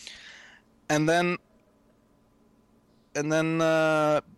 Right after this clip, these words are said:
basically I was, I was kind of spending a lot of time in the mountains, and my mom called me and told me that now you need to get an education. <laughs> So, so I,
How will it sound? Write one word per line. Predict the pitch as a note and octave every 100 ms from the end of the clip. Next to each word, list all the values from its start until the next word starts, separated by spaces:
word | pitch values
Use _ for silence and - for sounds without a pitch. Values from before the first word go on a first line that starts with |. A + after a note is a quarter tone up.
| -
basically | D3 F3 - - E3 D3+
I |
was, | D#3 F3 - -
I | D#3+
was | E3+ E3+
kind | - G#3
of | F3 D3+ - -
spending | - E3 D#3+
a |
lot | D3+ D3
of | C#3
time | D3 C#3+
in | C#3
the |
mountains, | C3 B2 D#3+ - -
and | D3+ D3
my | C#3 C#3
mom | C3+ C3 B2+ C3+ D3 C3
called | - C3 C3+
me | E3
and | C#3 C3
told | C3+ C3+
me | C3
that | B2+ C3+
now | B2+ C3+
you | C3+
need | C3+ C3+
to | B2
get | B2+
an | B2+ B2+
education. | A#2+ B2 A#2+ - G#3+ -
<laughs> | _ _ _ _ - -
So, | F#3+ - D#3
so | - - F3
I, | D#3+ D#3+